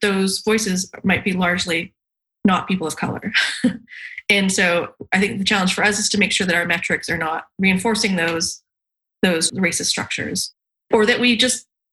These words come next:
we take our metrics in, uh, for example, around events or around projects and say, "Let's ask people, let's take a, you know, have a survey that says,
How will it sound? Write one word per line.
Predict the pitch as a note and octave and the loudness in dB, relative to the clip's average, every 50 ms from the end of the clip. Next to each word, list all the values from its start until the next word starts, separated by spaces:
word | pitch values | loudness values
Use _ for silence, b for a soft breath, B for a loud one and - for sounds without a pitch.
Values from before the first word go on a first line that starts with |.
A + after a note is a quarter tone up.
| _ - | _ -2
we | G3+ | 0
take | G3+ - B3 A#3+ A#3 | 2 2 2 2 2
our | A3 G#3 | 0 2
metrics | G#3 G3 G3+ G3+ A3+ - - | 2 2 0 0 -2 -2 -2
in, | G#3+ G3+ G3 F#3+ - - _ - | 0 0 -2 -2 -6 -8 _ -8
uh, | G3 | -6
for | F#3 - G3+ | -2 -2 -2
example, | F#3+ - G3 F3+ F#3 F#3+ G3 F#3 F3 E3+ E3+ E3 F#3 - _ - | 0 0 0 0 0 0 -2 -2 -2 -2 -4 -4 -8 -8 _ -2
around | G3+ G3 G3+ G#3 G#3+ G3+ | 0 2 2 2 2 0
events | G3 F#3 F3+ E3 D#3 - - | 0 0 0 0 0 -2 -4
or | F3+ E3 | -4 -2
around | E3 F3+ F3+ F#3 G3 F#3+ | 0 0 0 0 0 -2
projects | - F#3+ E3+ - F3 D#3+ D#3+ - - - | -2 -4 -2 -2 -2 -4 -4 -4 -6 -4
and | F#3+ F#3 F#3 F#3 | -2 0 0 0
say, | - F3+ F3 E3+ E3+ E3 E3+ F#3 - _ _ _ _ _ _ _ _ _ - | 0 2 2 2 2 2 0 -4 -8 _ _ _ _ _ _ _ _ _ 2
"Let's | F#3+ B3 C#4 - - - - | 2 2 2 2 -2 -2 0
ask | F#3 G3 A3+ C#4+ - - - - | 0 2 2 2 0 -2 -4 -4
people, | - F#3 - - - D3+ F3 B3 - - - | -4 -4 -4 -2 -2 -2 -2 -4 -6 -4 -2
let's | - B3+ B3 - - - - - _ _ _ _ _ _ - | -2 -2 0 0 -2 -2 -2 -6 _ _ _ _ _ _ -4
take | - - G#3 G3+ - | 0 0 0 2 2
a, | A3+ G#3 G3 F#3 - - | 2 2 2 0 0 -2
you | F#3+ F#3 | -2 -2
know, | E3 E3 - - - - | -2 -2 -4 -8 -6 -4
have | - G3+ G#3+ | -2 -2 0
a | G#3+ | -2
survey | G#3+ - - - C4+ G#3+ E3+ E3+ | -2 0 0 0 2 2 2 2
that | F3 F3 D3+ - | 2 0 -2 -2
says, | - G3 F3 E3 E3+ E3+ E3 E3 - - - | 0 0 2 2 0 2 2 2 2 2 0